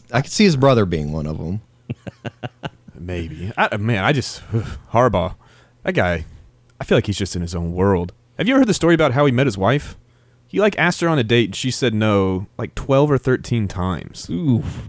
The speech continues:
Speaker 2: And he just kept at it with that famous Jim Harbaugh sexy intensity.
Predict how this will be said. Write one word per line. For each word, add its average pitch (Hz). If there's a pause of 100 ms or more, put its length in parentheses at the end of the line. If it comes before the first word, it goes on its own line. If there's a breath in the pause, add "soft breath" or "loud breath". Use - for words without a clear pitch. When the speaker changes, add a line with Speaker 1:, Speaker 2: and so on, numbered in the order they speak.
Speaker 2:
And 107
he 104
just 98
kept 98
at 92
it 73
with 87
that 85 (360)
famous 90
Jim 90
Harbaugh 90 (220)
sexy 90
intensity. 85